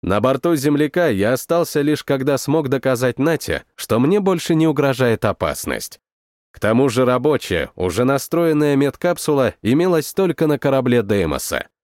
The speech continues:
Ну и побеседовать хотелось о Земле и нашем общем прошлом. Так что все два прыжка мы только и делали, что рассказывали друг другу о наших приключениях. Первым поведал о своей жизни в Содружестве Деймос.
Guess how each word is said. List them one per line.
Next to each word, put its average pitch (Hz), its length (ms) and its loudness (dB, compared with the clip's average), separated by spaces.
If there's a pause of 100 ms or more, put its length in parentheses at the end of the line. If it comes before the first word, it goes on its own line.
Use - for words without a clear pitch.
(260)
Ну 202 100 4
и 240 60 2
побеседовать 208 680 0
хотелось 98 580 -2 (220)
о 190 80 0
Земле 185 500 0
и 117 40 2
нашем 156 380 0
общем 120 320 0
прошлом. 80 580 -2 (680)
Так 104 200 -2
что 123 200 0
все 165 280 -2
два 151 220 0
прыжка 143 500 0
мы 90 200 0
только 131 340 0
и 151 80 2
делали, 156 420 2
что 143 240 0
рассказывали 135 720 0
друг 113 300 0
другу 151 440 2
о 127 100 2
наших 117 360 0
приключениях. 73 1000 -4 (680)
Первым 196 360 2
поведал 165 440 2
о 151 80 2
своей 160 360 2
жизни 139 360 0
в 123 60 -2
Содружестве 127 680 0
Деймос. 92 540 -2